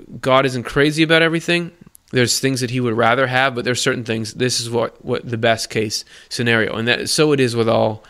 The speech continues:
evil, with all harmful choices people make. So, uh, God is arranging hell, and that hell is not a place of torment. Hell is a place, a best case scenario for evil. That evil is this thing that causes,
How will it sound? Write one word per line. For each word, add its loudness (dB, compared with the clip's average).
evil, -2
with 2
all 4
harmful -2
choices -2
people -8
make. -6
So, -4
uh, -16
God 4
is 0
arranging -2
hell, -2
and -2
that -2
hell 2
is -2
not -2
a -4
place -4
of -10
torment. -2
Hell 2
is 2
a -6
place, 0
a -4
best 2
case 2
scenario 2
for -2
evil. -8
That -6
evil 2
is 2
this 0
thing 0
that -4
causes, 0